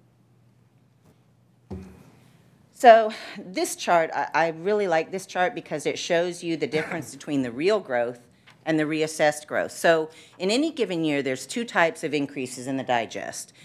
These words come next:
You can have real growth, which means those are properties and, and, um, personal property and real property that comes onto the digest that's never been on the digest before.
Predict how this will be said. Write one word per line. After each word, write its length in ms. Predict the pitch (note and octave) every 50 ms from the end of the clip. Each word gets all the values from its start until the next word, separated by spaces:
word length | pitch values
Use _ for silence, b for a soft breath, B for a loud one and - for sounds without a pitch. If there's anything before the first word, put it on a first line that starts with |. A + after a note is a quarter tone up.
| B B B
You 100 | B F#3
can 160 | F#3+ - F3+ F3
have 280 | F3 D#3 C#3+ C#3 B2+ C3+
real 260 | D3+ F#3+ B3 B3 A3+
growth, 380 | - - B2+ A#2+ B2 B2+ -
which 200 | - D3+ - -
means 300 | D#3 C#3+ C#3 C#3 C3+ C#3 B B B B B B
those 200 | E3 G3 A3+ A#3
are 60 | C4+ C#4
properties 840 | - - G3+ E3+ E3 E3 - E3+ D#3 D#3 D#3 D#3 D#3 D#3 D#3 - - -
and, 320 | C#3 C3+ C3 C3 C3 B2+ -
and, 480 | A#2 A#2+ A#2+ A#2 A#2 A#2 A#2 A2+ A2+ - -
um, 420 | A2 A2 G#2+ G#2+ G#2+ G#2+ A2 - - -
personal 340 | A#3+ A#3 A#3 - A3+ G3
property 460 | F#3+ - F#3+ E3 D#3+ - D#3+ D3+ C3+ B2+
and 100 | C3 C#3+
real 140 | D#3+ D#3+
property 400 | D#3+ - D#3+ C#3 - - B2 B2
that 160 | G#2+ A2+ - -
comes 320 | - D3+ C3+ C3+ C3 - - -
onto 320 | D3+ E3 F3 G3 F#3+ G#3+
the 80 | E3+ E3+
digest 500 | C#3+ D3 C#3 C#3 B2+ C#3+ C#3 C#3 C3+ -
that's 200 | C#3 - - C#3
never 180 | C#3+ D3 D3 D3+
been 160 | D#3 D#3 D3+
on 140 | C#3+ C#3+ C#3
the 60 | C3
digest 420 | C3+ B2+ B2 B2 B2+ A#2+ - -
before. 440 | A#2+ A2+ - - C3 G#2 F#2+ -